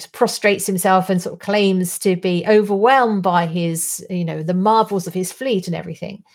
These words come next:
But he's playing a longer game here. So he's welcomed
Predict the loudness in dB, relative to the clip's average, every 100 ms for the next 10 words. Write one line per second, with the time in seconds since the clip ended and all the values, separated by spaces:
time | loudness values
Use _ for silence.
0 | _ _ -20 -20 _ _ 2 2 2 -4
1 | 0 2 4 2 2 2 0 -2 -2 -2
2 | -4 -4 0 0 -2 -6 -8 -12 -20 -6
3 | -2 -2 -2 2 4 4 2 -4 -4 -4
4 | -10 -12 -16